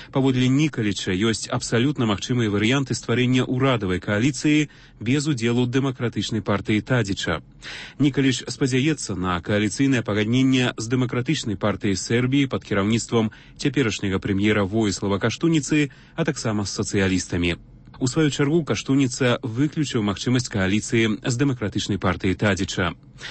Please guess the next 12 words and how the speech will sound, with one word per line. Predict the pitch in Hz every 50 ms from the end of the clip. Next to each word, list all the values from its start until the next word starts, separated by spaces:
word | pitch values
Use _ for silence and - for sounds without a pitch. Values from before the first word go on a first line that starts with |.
| - - - - - -
У | 165 131
сакавіку | - 151 - 160 160 175 - - 190 117 -
стаўленне | - - 104 98 98 101 110 110 110 113 113 110 101
да | 113 123 120
новага | 120 135 160 170 139 107 92 90
статусу | 87 - - 117 107 - 107 - -
Косава | 104 - 160 165 - - 165 160 156 151 131 - - - - -
стала | - - 170 160 156 147 131
прычынаю | 147 139 131 - 151 139 143 135 135
развалу | 135 139 135 123 131 175 175 127 90 87 87 85
ўрадавай | 90 104 104 98 107 101 104 101
кааліцыі, | - 113 107 110 131 156 - - 156 151 147 147 135 -